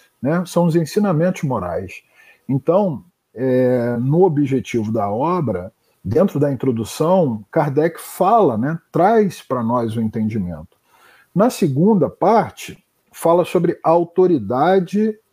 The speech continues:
da doutrina espírita. É, explica, basicamente, né,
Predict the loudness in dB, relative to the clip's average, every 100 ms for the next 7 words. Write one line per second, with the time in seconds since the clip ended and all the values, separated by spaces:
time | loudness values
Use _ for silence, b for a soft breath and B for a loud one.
0 | -2 0 2 0 0 -4 0 -2 -4 -4
1 | -2 -2 -4 -10 -18 _ _ _ _ _
2 | -6 -4 -2 -2 -2 0 -2 -4 -2 -4
3 | -2 0 0 2 -2 -4 _ _ _ -12
4 | -2 2 2 0 -2 -2 0 0 -2 -4
5 | -4 -2